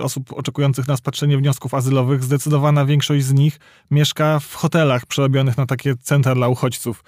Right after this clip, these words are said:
I to oczywiście budzi społeczne niezadowolenie. W takim populistycznym ujęciu, no to przybywają nielegalnie w dużej części, a jeszcze w hotelach mają mieszkać. Więc, y, ta barka ma być takim miejscem, gdzie zostaną zakwaterowani wyłącznie mężczyźni,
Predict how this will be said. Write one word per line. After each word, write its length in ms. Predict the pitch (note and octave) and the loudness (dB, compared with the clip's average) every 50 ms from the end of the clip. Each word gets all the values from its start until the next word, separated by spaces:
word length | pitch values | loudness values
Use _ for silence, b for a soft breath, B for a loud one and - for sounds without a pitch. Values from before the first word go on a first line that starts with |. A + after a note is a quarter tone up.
| B B B B B B B | B B B B B B B
I 80 | - | -4
to 100 | C3 D3+ | 0 0
oczywiście 320 | C#3+ C3+ D3 D3+ C#3 - E3 | 0 0 0 -2 -2 0 0
budzi 200 | C#3+ C#3+ D3 D3 | 2 2 2 0
społeczne 360 | - _ D3 D3 C#3 - D3+ | 0 _ -2 -2 0 2 2
niezadowolenie. 760 | D3+ D3 C#3+ C#3+ D3+ D3 D3+ D#3+ D#3 D3+ C#3 B2 B2 A#2+ A#2 A2+ A#2 - _ - | 4 4 4 4 2 2 2 2 4 2 2 2 0 0 -2 -4 -8 -12 _ -18
W 80 | - | -8
takim 260 | - C3 - - C#3+ | -8 -6 -2 -2 -2
populistycznym 680 | B2+ D3 B2+ - D#3 D#3 C3+ - E3+ D3 - - D3+ C#3+ | -2 -2 0 2 0 0 2 0 -2 -4 0 0 0 2
ujęciu, 380 | C#3+ D3 D3 C#3+ D3 C#3+ - D#3+ | 2 2 2 4 2 2 2 2
no 120 | D3 D3 | 0 0
to 280 | B2+ - D3 C#3+ C#3 C3+ A2 - _ _ _ _ _ _ _ _ _ E3 - C#3 C#3 C#3+ D3 D3 - | 0 0 0 0 0 0 -4 -8 _ _ _ _ _ _ _ _ _ -14 -12 -8 -4 -4 -4 -4 -4
przybywają 460 | - - D3+ C3+ D#3 D3+ E3 E3 D#3 | -4 -4 0 0 2 2 2 4 4
nielegalnie 480 | D#3 D#3 D3 C#3+ C#3 D3+ D3+ D#3+ E3 D#3+ | 4 2 2 2 2 2 2 4 2 2
w 40 | |
dużej 200 | D3+ D#3+ D#3 E3+ | 2 2 0 0
części, 280 | D3+ - F3 E3+ - - | 2 2 2 2 2 2
a 20 | |
jeszcze 200 | E3 C#3+ - - | 0 0 0 -2
w 40 | C#3+ | -4
hotelach 340 | - D#3 - D#3+ C#3+ B2+ A#2 | -2 0 0 2 2 2 2
mają 160 | B2 B2 B2+ | 0 0 2
mieszkać. 420 | B2+ C3 B2 - - B2 A#2 - B B B B B B B B B B B _ | 2 0 0 -2 -2 -6 -6 -6 B B B B B B B B B B B _
Więc, 480 | B2 B2 C#3+ C#3+ C#3+ D3 D3 - - | 0 2 2 4 4 2 0 -2 -2
y, 200 | D3+ D#3 D3+ D3+ | 0 2 2 2
ta 100 | C#3+ E3 | 2 2
barka 580 | D#3 D3+ E3 F3 E3 - E3+ E3+ E3 E3 D#3+ D#3+ | 2 2 2 2 2 2 0 2 2 2 2 2
ma 140 | D3+ D#3 D#3 | 2 2 2
być 300 | D3 D#3 D3 C#3+ - - | 2 0 -2 -2 -6 -6
takim 260 | - D#3 C#3+ D#3+ D#3 | -6 -4 0 2 2
miejscem, 420 | D3+ D#3+ D#3+ - - E3 D#3+ D#3 | 4 2 2 0 0 2 2 2
gdzie 260 | D3 C#3 C3+ D3 D3 C#3+ | 2 2 0 0 2 2
zostaną 340 | C3+ C#3+ - D#3 D3+ D3+ | 0 0 0 0 2 2
zakwaterowani 640 | C#3+ C#3+ C#3 - D#3 C#3 D3+ D3 C#3+ D3 D3+ D3+ C#3 | 2 0 0 -2 -2 0 2 2 2 4 4 4 4
wyłącznie 360 | C#3+ D#3+ E3 E3 - - E3 | 4 4 2 2 2 2 2
mężczyźni, 600 | D#3+ D#3+ D3+ - - - D3+ C#3 C3+ C#3+ D3 D3+ | 4 4 2 2 2 0 2 2 4 4 2 2